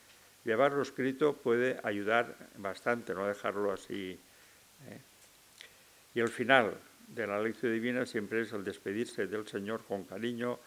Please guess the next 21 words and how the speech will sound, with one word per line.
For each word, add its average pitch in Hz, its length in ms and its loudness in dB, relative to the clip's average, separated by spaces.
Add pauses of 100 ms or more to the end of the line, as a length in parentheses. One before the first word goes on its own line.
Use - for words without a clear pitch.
(480)
agradecerle 117 760 4
este 123 220 2
rato 117 320 2
junto 113 400 -2
a 127 80 6
Él 139 240 2 (760)
y 110 60 -12
decirle 120 720 2 (180)
nuestro 104 460 -2
deseo 117 340 2
de 98 200 -2
vivir 110 240 -4
con 98 160 -6
Él 104 160 -4
durante 107 500 -2
el 92 180 -4
día 104 280 -2 (180)
y 107 120 -6
de 101 80 -2
hacer 113 300 -2
hoy 113 280 -2